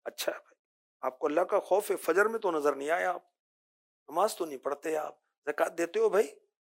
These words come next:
ہمیں بھی اللہ کا خوف ہے۔ تلاوت آخری بار کب کی تھی؟ اللہ کا خوف ہے۔ بچی کو اپنی میراث میں حصہ دیا تھا،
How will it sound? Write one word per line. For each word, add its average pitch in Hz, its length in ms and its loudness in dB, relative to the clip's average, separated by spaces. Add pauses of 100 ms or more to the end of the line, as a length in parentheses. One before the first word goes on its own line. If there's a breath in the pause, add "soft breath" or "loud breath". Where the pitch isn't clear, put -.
ہمیں 214 240 4
بھی 262 160 4
اللہ 214 200 6
کا 202 220 6
خوف 147 300 2
ہے۔ 127 60 -2
تلاوت 190 460 4
آخری 190 280 2
بار 185 140 6
کب 175 280 2
کی 160 120 -10
تھی؟ - 180 -20 (480)
اللہ 208 180 4
کا 254 200 6
خوف - 360 4
ہے۔ 139 80 4 (840)
بچی 185 240 -2
کو 208 420 6 (380)
اپنی 202 280 2
میراث 185 400 6
میں 202 140 6
حصہ 220 180 4
دیا 214 280 2
تھا، 294 140 2